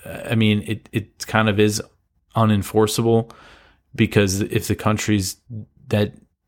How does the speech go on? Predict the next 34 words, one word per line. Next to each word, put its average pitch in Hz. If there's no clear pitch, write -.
are 120
buying 117
it, 117
you 120
know, 101
don't 104
want 101
to, 101
uh, 98
participate -
in 117
the 107
price 107
cap, 107
you -
know, 135
I 120
guess 131
the 127
idea 117
is 107
for 110
the 101
insurance 135
companies 123
to 95
cut 110
off 104
the 101
insurance 104
for -
the 98
shipments, 104
but, -